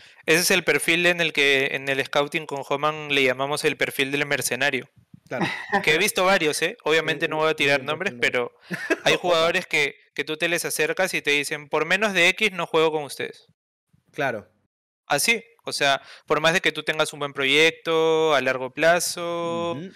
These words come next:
Speaker 1: X, Y, Z, cosas de valor, puede pasar de,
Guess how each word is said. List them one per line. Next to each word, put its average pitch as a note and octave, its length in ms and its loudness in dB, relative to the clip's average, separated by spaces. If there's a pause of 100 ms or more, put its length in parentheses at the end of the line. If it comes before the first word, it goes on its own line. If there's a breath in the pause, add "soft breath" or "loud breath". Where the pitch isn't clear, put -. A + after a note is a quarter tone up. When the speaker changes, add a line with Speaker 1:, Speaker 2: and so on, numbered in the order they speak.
(460 loud breath)
Speaker 1:
X, D3+ 280 0
Y, D#3 140 2
Z, D#3+ 340 0
cosas D3+ 360 -4
de C#3+ 140 0
valor, C3+ 460 0 (400)
puede F#3+ 180 4
pasar F3 540 0
de, C#3 580 2